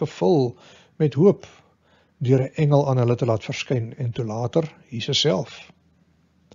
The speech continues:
Hoe reageer jy as die lewe die matjie onder jou voete uitdruk?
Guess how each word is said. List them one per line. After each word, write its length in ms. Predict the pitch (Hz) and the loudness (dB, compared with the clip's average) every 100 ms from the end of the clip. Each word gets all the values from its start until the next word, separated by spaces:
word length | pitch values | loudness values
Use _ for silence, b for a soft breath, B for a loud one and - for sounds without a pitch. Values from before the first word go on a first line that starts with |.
| _ _ _ _ _ _ _ _ _ _ - | _ _ _ _ _ _ _ _ _ _ -8
Hoe 120 | 233 | 2
reageer 520 | 226 156 - 175 147 | 6 4 6 8 8
jy 180 | 123 131 | 8 4
as 120 | 117 | 2
die 140 | 143 117 | 0 -2
lewe 540 | 110 113 139 143 131 - _ b b | -2 2 4 6 4 2 _ b b
die 140 | - 214 | -2 2
matjie 440 | 127 131 135 151 | 4 4 4 2
onder 220 | 147 139 120 | 2 2 2
jou 120 | 123 | 0
voete 300 | - 131 139 | 0 -4 -4
uitdruk? 480 | 117 113 - - | -6 -8 -10 -16